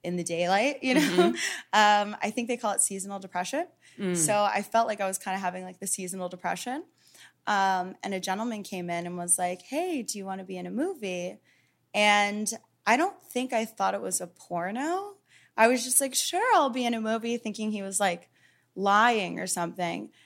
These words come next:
Speaker 1: And I showed up to set, and it was the Bang Bros, um, I think it was Cum Fiesta,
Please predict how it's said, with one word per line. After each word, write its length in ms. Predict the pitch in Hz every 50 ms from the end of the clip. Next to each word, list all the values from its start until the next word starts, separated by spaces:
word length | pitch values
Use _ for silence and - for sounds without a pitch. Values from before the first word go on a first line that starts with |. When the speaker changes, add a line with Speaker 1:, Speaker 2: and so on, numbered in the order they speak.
| _ _ -
Speaker 1:
And 80 | 202
I 80 | 202 196
showed 220 | 196 - 208 214
up 100 | 208 214 -
to 100 | - 190
set, 280 | - - 202 190 -
and 80 | - 185
it 80 | 180 175
was 240 | 180 180 180 - -
the 340 | - 185 180 180 180 175 - - -
Bang 360 | _ - 180 175 175 175 175 175
Bros, 500 | 175 170 170 170 170 - - - - - _ -
um, 680 | - 170 165 160 156 165 165 - 175 170 170 - 185 _ _ _ _ _ _ _ - - - _ _ _ _ _ _ _ _ _ _ _ _ -
I 60 | - 175
think 220 | 170 202 226 370
it 40 | 415
was 120 | 440 -
Cum 340 | - - - 208 185 185 180
Fiesta, 760 | - - 175 160 175 190 - - - 185 - - - - -